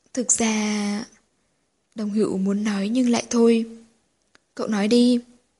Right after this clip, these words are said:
Đồng Hữu liếm môi. "Thực ra phu nhân, chị ấy thật sự rất yêu anh, sao anh không kể với chị ấy những chuyện đã qua, Hòa thị vốn là."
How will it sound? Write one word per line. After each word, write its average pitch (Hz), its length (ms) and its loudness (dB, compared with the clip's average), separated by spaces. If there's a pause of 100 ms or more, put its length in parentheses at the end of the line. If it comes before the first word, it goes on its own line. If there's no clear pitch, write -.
(360)
Đồng 196 160 -4
Hữu 202 260 -2
liếm 196 320 0
môi. 240 360 4 (880)
"Thực 220 160 -6
ra 214 260 -4
phu 226 140 -2
nhân, 214 520 0 (240)
chị 262 140 -2
ấy 220 200 2
thật 254 200 -2
sự - 220 2
rất 302 180 -4
yêu 254 180 0
anh, 254 320 0 (280)
sao 233 300 -2
anh 226 160 -2
không 226 180 -2
kể 226 200 0
với 190 160 -2
chị 262 140 0
ấy 202 180 -2
những 196 180 -4
chuyện - 200 -2
đã 240 200 0
qua, 247 360 -2 (320)
Hòa 220 280 -4
thị - 260 -4
vốn 208 200 2
là." 202 580 -2